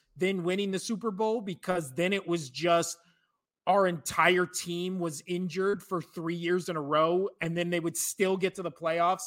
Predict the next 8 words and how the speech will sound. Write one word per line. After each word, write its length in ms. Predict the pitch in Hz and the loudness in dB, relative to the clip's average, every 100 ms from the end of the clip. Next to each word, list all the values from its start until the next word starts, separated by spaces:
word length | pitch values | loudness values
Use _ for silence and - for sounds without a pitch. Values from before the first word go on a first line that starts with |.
| - | -10
and 160 | 165 | -6
barely 340 | 165 156 165 160 | -2 0 0 -4
lose. 500 | 143 151 170 175 - | -4 -2 -2 -6 -8
And 220 | 165 160 151 | -6 -4 0
that 240 | 160 175 | 0 0
was 480 | 170 170 151 131 - _ _ _ _ _ _ | 0 0 -2 -6 -10 _ _ _ _ _ _
much 480 | 156 175 190 214 - | -6 2 4 4 0
more 520 | 180 185 196 185 160 | -2 2 4 4 2